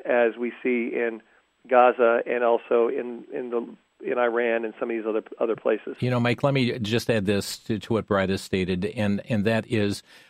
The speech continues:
Speaker 2: uh, there are those, uh, the propaganda that's come from, from Hamas and, and, and, uh, from, from the, that area of the world would indicate that the Jews did this themselves, that, that the Israeli Defense Force are the ones who carried out the atrocity as an excuse to go in,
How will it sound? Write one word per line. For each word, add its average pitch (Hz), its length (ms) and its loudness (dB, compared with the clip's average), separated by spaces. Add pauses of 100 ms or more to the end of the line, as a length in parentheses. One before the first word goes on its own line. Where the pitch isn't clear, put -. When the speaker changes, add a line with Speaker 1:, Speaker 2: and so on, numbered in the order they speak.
Speaker 2:
uh, 104 100 2
there 123 200 4
are 120 60 4
those, 120 320 4
uh, 117 80 2
the 98 380 0
propaganda 110 680 2
that's 92 240 -2
come 101 240 2
from, 98 360 0
from 101 240 0
Hamas 98 560 0
and, 92 200 0
and, 92 380 -2 (360)
and, 92 340 0
uh, 90 260 0
from, 104 400 -2
from 98 400 -2
the, - 280 -6 (160)
that 143 200 -4
area 120 280 2
of 101 40 0
the 107 80 2
world 117 400 4
would 104 240 2
indicate 113 460 0
that 101 220 2 (100)
the 98 100 0
Jews 101 480 2
did 107 220 2
this 110 160 2
themselves, 101 680 2
that, 98 260 2
that 98 240 0
the 98 140 0
Israeli 117 400 2
Defense 127 360 0
Force 98 320 0
are 117 40 2
the 98 100 0
ones 104 200 2
who 101 80 0
carried 110 280 0
out 101 160 2
the 98 100 0
atrocity 107 640 0
as 98 220 -2
an 92 40 0
excuse 147 520 0
to - 100 0
go 98 240 2
in, 92 240 2